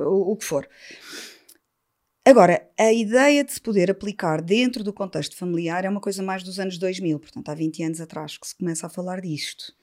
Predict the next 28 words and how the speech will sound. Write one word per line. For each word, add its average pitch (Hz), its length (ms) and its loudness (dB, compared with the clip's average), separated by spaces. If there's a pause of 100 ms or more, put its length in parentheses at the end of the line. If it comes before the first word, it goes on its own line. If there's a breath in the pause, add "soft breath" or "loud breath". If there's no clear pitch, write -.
(300 soft breath)
E 160 40 0
há 151 40 2
alguns 160 280 0
institutos 175 500 -6
que - 80 -16
se - 140 -14
dedicam 170 360 -6
a 175 40 -4
estudar 175 400 -2
este 165 240 -8
fenómeno. 135 420 -2 (680 soft breath)
E 240 180 4
isto 262 180 -2
também 240 240 2
aumenta 165 680 2
a 175 60 -4
visibilidade 185 760 -2
a 202 40 -2
partir 202 260 -8
do 202 100 -6
momento 202 240 -6
em 202 60 -8
que - 80 -12
nós 202 140 -10
temos 202 240 -2
pessoas - 380 -4
tão 214 300 -4
investidas 185 1000 -6